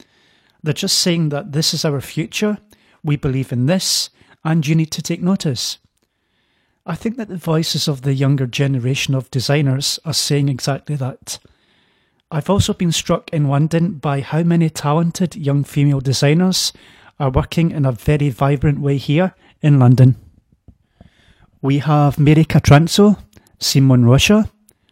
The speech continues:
Molly Goddard, and obviously Grace Wales Bonner. It's wonderful to see a young designer have a voice for race and inclusivity and diversity, such as Grace Wales Bonner does. I'm so happy that Victoria Beckham seems to be staying in London.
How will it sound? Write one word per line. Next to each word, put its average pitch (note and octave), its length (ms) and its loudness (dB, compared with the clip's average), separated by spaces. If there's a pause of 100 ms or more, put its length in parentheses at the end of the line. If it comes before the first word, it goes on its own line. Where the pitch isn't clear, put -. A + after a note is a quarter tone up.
(160)
Molly C3 300 2
Goddard, C#3 640 2 (460)
and C3+ 240 2
obviously D3 640 0 (100)
Grace C#3 320 0
Wales C3+ 220 0
Bonner. B2 420 0 (840)
It's C3 240 -4
wonderful G3+ 360 0
to - 140 -4
see - 240 0
a D3 60 2
young C#3+ 240 0
designer C#3 420 0
have C#3 240 -6
a C3+ 60 -2
voice C#3+ 340 0
for C#3 160 0
race C#3 500 2 (380)
and E3+ 320 2
inclusivity D3+ 920 0 (160)
and C3+ 120 0
diversity, C#3 680 -2 (480)
such - 360 -4
as C#3+ 120 -4
Grace D3 400 -2
Wales C#3 300 0
Bonner C3 480 -2
does. - 420 -6 (540)
I'm E3 100 0
so G3+ 160 0
happy G#3+ 240 4
that E3 160 -2
Victoria D#3 520 -2
Beckham B2 540 -2
seems - 320 -4
to - 80 -6
be B2 80 -4
staying B2+ 360 -2
in B2 100 0
London. A#2+ 440 -2